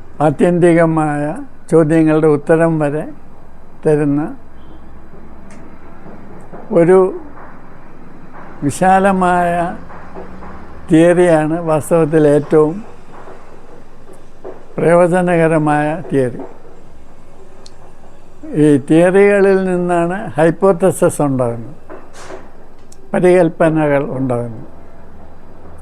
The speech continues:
അത് <clears throat> ടെസ്റ്റബിൾ ആകുമ്പോഴാണ് അതൊരു എംപിറിക്കൽ തിയറമായിട്ട് മാറുന്നത്. അതാണ് നമ്മൾ പരീക്ഷണശാലയിലും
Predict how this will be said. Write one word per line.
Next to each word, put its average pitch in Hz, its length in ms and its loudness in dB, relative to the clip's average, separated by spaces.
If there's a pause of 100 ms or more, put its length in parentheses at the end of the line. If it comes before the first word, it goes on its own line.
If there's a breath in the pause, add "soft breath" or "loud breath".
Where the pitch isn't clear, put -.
(420)
അത് 156 180 4 (520)
<clears throat> 151 500 0
ടെസ്റ്റബിൾ 208 500 4 (120)
ആകുമ്പോഴാണ് 185 640 4 (120)
അതൊരു 170 360 6 (460)
എംപിറിക്കൽ 175 560 4 (140)
തിയറമായിട്ട് 180 640 4 (100)
മാറുന്നത്. 120 440 -4 (280)
അതാണ് 170 340 2 (120)
നമ്മൾ 170 200 0 (140)
പരീക്ഷണശാലയിലും 151 1000 0